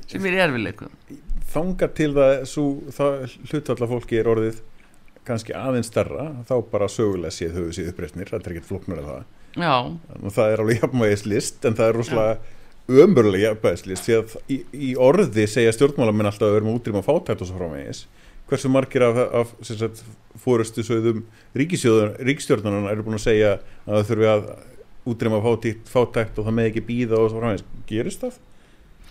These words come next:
Speaker 2: Ég hef
Speaker 1: Nei,
Speaker 2: ekki,
Speaker 1: ég
Speaker 2: ég hef
Speaker 1: meina,
Speaker 2: ekki, ég hef ekki
Speaker 1: þetta eru
Speaker 2: séð,
Speaker 1: bara
Speaker 2: ég hef ekki séð
Speaker 1: rauðar
Speaker 2: tilraun
Speaker 1: ræður.
Speaker 2: til þess. Ég hef ekki séð tilraun til þess að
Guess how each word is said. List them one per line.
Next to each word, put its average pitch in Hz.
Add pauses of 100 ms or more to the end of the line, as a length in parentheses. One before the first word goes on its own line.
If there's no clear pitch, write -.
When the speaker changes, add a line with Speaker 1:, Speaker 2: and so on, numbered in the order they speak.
(100)
Speaker 2:
Ég 117
hef -
Speaker 1:
Nei, 185
Speaker 2:
ekki, 185
Speaker 1:
ég 196
Speaker 2:
ég -
hef 196
Speaker 1:
meina, 185
Speaker 2:
ekki, 151
ég 143
hef -
ekki 127
Speaker 1:
þetta 156
eru 143
Speaker 2:
séð, 135
Speaker 1:
bara 190
Speaker 2:
ég 175
hef 175
ekki 196
séð 175
Speaker 1:
rauðar 180
Speaker 2:
tilraun 151
Speaker 1:
ræður. 127 (300)
Speaker 2:
til 226
þess. 95
Ég 127
hef 131
ekki 131
séð -
tilraun 214
til 226
þess 185
að 185